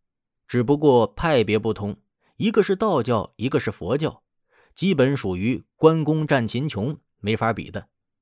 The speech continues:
不过两人的徒弟可以一比，尽管公孙胜的排名比鲁智深高，但江湖口碑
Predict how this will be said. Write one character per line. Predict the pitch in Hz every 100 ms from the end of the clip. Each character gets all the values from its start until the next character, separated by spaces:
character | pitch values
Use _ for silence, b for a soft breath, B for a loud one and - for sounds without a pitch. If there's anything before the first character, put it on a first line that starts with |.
| _ _ _ _ _ -
不 | 175
过 | 196 175
两 | 147 127
人 | 165
的 | 185
徒 | - 131 214
弟 | 214 131
可 | 78 - 123
以 | 104 110
一 |
比， | 87 69 _ _ _ _ _ _ _ _ -
尽 | 143 220
管 | 185 123
公 | 123 180
孙 | 175 185
胜 | 185 143
的 | 107
排 | - 131
名 | 160 101 165 - _ -
比 | 107 120
鲁 | 110 92
智 | 92 101
深 | 113 110
高， | 120 135 - _ _ b b -
但 | 120 113
江 | - 165 165
湖 | 165 185
口 | - 85 82
碑 | 135 190